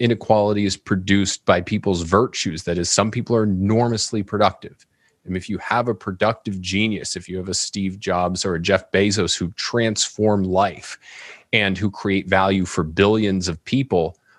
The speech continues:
of course, they're gonna make way less or wa-, make way more than a teacher. Even if they're a great teacher,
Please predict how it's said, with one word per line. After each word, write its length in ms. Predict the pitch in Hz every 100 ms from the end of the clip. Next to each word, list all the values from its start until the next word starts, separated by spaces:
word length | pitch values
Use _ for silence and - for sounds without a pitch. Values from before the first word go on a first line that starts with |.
| -
of 120 | 139
course, 300 | - 220 -
they're 120 | 165
gonna 140 | 160 139
make 140 | 127
way 460 | 101 95 117 123 127
less 540 | 117 107 87 92 - -
or 120 | 107 95
wa-, 140 | 117 120
make 240 | 117 113 -
way 240 | 98 113
more 500 | 110 107 117 85 78 _ _ _ -
than 200 | 107 110
a 80 | 101
teacher. 520 | - 143 - - -
Even 200 | 135 139
if 120 | 160
they're 160 | - 147
a 80 | 110
great 300 | 113 120 -
teacher, 520 | - 120 - 170 175